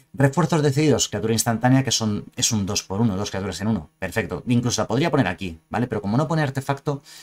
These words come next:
la voy a poner aquí. Y la Evangelista Sanguínea es un tres por uno. Es un dos por uno automático, es un grito de batalla que te da ese más uno, más cero al atacar a todas tus criaturas y además, si muere, te deja otro, otro uno uno volador bastante útil.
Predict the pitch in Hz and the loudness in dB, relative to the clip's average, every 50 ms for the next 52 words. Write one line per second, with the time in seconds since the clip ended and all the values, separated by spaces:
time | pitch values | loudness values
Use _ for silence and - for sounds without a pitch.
0 | - - _ - 104 113 117 117 101 92 82 95 90 - - - - - - - | -20 -20 _ -4 -2 -2 -2 0 -2 -4 -4 -6 -8 -10 -12 -20 -18 -16 -14 -8
1 | - - 196 190 160 135 123 117 - - 131 131 131 143 139 147 147 156 160 156 | -2 0 4 4 6 6 6 6 6 4 2 2 4 4 4 4 4 4 4 4
2 | 160 151 - 135 135 - 131 120 - - _ _ _ - 139 110 98 - - - | 4 4 4 2 4 6 4 4 2 2 _ _ _ -4 -2 0 0 0 -2 -2
3 | - - - 127 170 170 113 80 - _ - - - - - - - _ - 156 | -4 -2 0 2 2 2 2 0 -2 _ -20 -20 -20 -20 -20 -20 -18 _ -2 0
4 | 147 185 180 170 160 151 - - 151 143 143 139 135 139 160 165 - 147 139 180 | 2 2 2 2 2 2 2 4 4 6 6 4 4 2 0 0 0 0 -2 -2
5 | 180 190 - _ _ - - 147 139 - - - _ - 139 143 143 131 135 131 | -4 -4 -6 _ _ -2 0 2 2 2 0 -2 _ 0 2 2 2 2 2 2
6 | 143 131 120 123 - 117 107 - - - 98 104 - - 123 117 - - 127 117 | 4 4 4 2 2 0 0 -2 -2 -4 -2 -2 0 2 2 2 4 4 4 4
7 | 117 - - 117 110 110 107 107 113 110 113 - 110 101 - - - - 110 - | 4 0 0 -2 -2 -2 0 0 0 0 0 0 0 -2 -2 -6 -8 -8 -6 -4
8 | 135 139 139 - - - 135 139 135 113 107 110 123 139 131 - - - 95 92 | -2 -2 -2 -4 -4 -4 0 0 2 2 2 2 4 4 4 2 0 -2 0 2
9 | 98 123 160 175 151 156 160 160 _ _ _ _ _ _ - 117 117 113 - 131 | 2 2 4 2 2 0 -2 -6 _ _ _ _ _ _ -2 -2 -2 0 0 -2
10 | 120 - - - - 123 123 120 113 - 113 104 95 92 90 85 82 82 82 - | -2 -2 -4 -2 0 2 2 2 0 0 -2 -2 -2 -2 -4 -4 -6 -8 -8 -6
11 | - 123 - 120 117 117 110 107 110 110 107 104 95 101 98 101 113 110 - 104 | -6 -4 0 2 2 4 4 4 4 2 2 0 0 0 0 0 0 0 0 -4
12 | 101 92 - 107 104 - - 90 92 90 - 92 87 - | -4 -4 -2 -4 -4 -4 -4 -4 -4 -4 -6 -6 -8 -8